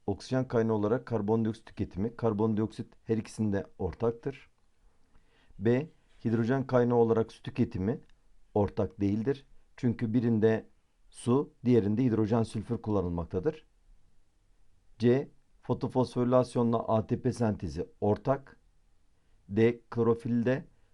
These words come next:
fotosentez için gerekli enerjiyi soğurma ortak. Çünkü fotosentez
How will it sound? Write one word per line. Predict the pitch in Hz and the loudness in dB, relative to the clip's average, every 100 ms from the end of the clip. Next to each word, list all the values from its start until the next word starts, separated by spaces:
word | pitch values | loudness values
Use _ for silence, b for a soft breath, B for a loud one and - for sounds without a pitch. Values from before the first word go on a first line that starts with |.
| - | -10
fotosentez | - - - 127 117 131 | -4 -4 0 0 0 -2
için | 123 123 | -2 -2
gerekli | 117 113 113 117 | 0 0 0 0
enerjiyi | 110 117 110 120 | 2 2 2 -2
soğurma | 120 113 104 95 87 - _ | -2 0 2 2 -2 -6 _
ortak. | 101 101 - 120 - - _ _ - _ _ _ _ - - - | 0 0 0 -2 -2 -16 _ _ -20 _ _ _ _ -20 -20 -4
Çünkü | 113 98 | -2 -2
fotosentez | 117 113 - 120 117 127 117 | -2 -4 0 0 0 0 -2